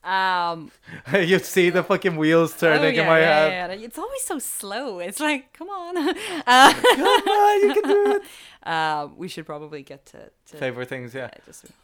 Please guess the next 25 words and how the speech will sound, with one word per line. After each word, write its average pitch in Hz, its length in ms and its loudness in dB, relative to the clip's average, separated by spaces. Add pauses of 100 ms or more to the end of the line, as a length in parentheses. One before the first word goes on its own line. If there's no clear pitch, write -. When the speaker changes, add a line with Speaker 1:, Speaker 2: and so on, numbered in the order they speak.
Speaker 2:
So, 120 320 -6
what's 120 240 -10
your 120 140 -8
favorite 113 340 -12
thing 117 160 -12
about 113 160 -16
the 113 60 -16
movie? 117 320 -16 (1500)
Speaker 1:
Hmm. 147 540 -20 (840)
I - 40 -16
Speaker 2:
Tommy 135 200 -8
Lee - 60 -6
Speaker 1:
think 120 100 -12
Speaker 2:
Jones? 131 320 -10 (220)
Speaker 1:
Uh, - 800 -12 (400)
no, 330 220 -8
Speaker 2:
The 320 60 -6
Speaker 1:
he's, - 100 -8
Speaker 2:
woman? 285 140 -12
Speaker 1:
he's - 100 -20
not 440 240 -10
in 302 60 -12 (100)
it 262 40 -12
enough 220 340 -14
to. 202 140 -14